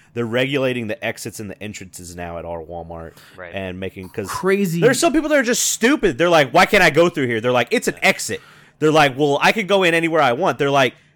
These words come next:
Speaker 1: "Go through the entrance, you dumbass." I heard a Walmart employee say that.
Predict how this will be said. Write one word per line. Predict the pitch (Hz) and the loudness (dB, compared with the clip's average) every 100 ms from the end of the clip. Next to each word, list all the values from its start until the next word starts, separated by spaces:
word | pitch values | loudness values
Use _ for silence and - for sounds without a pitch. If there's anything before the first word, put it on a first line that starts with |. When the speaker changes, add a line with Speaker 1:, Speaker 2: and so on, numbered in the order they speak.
| _ _ _ _ - | _ _ _ _ 2
Speaker 1:
"Go | 269 339 | 6 6
through | 349 339 | 8 6
the | 285 | 8
entrance, | 233 311 - 214 - | 8 6 4 0 2
you | 175 | -2
dumbass." | - 180 190 180 202 185 | 4 6 8 6 6 4
I | 180 | 4
heard | 226 254 | 6 6
a | |
Walmart | 156 151 202 196 165 | 4 4 6 6 4
employee | 147 170 165 120 | 2 2 2 2
say | - 190 165 | 0 4 4
that. | 120 95 101 | 4 2 0